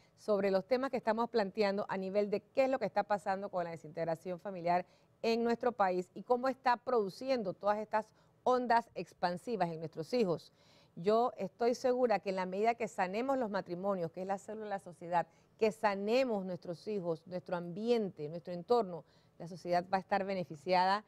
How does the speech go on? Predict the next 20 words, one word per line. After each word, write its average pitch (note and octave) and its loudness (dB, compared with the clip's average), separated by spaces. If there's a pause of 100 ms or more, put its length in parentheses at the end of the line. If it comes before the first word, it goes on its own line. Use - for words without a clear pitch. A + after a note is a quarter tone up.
(380)
porque F3 -6
se F3 -4
van F#3 0
a G3+ 0
multiplicar G3+ 0 (160)
los F3+ 2
ejemplos E3 -2 (360)
y G3+ -2
tenemos G3 2
que A#3+ 2
darlos G#3 2
a A3 0
conocer F#3+ 0
aquí, E3 -2
poner F3 2
a A#3 4
la A#3 4
familia A3+ 0
de F#3 0
moda D#3+ -2